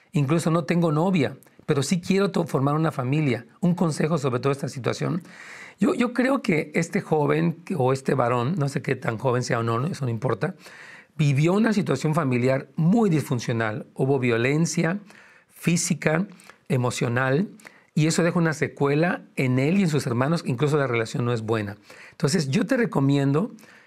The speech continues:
creo que esta pregunta es de Ecuador, no sé, pero te recomiendo mucho que tú empieces un proceso de sanidad interior, porque el hecho de que no tengas novia no debe ser porque te sientes feo o te sientes inadecuado en las relaciones,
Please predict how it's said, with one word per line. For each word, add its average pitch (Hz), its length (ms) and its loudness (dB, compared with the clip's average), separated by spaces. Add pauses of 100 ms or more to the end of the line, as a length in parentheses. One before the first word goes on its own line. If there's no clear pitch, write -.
creo 156 140 -4
que - 280 -2
esta - 240 -4
pregunta 135 240 0
es 143 80 -2
de 127 60 2
Ecuador, 123 400 0
no 143 100 2
sé, 139 240 -2 (400)
pero 139 160 -2
te 160 100 0
recomiendo 147 380 0
mucho 165 300 0
que 139 100 -2
tú 185 380 0
empieces 165 640 0
un 151 160 0
proceso 143 400 0
de 131 60 0
sanidad 123 500 -2
interior, 113 580 -2 (640)
porque 160 480 -2 (160)
el 165 180 2
hecho 226 160 0
de 302 60 0
que 214 100 2
no 190 140 0
tengas 170 380 0
novia 131 600 0 (500)
no 165 100 0
debe 160 220 2
ser 151 380 -2
porque 123 220 -2
te 120 120 -4
sientes 131 380 -2
feo 147 560 0 (380)
o 123 60 0
te 131 100 -2
sientes 135 320 0
inadecuado 123 680 0
en 139 80 2
las 120 100 -2
relaciones, 127 720 0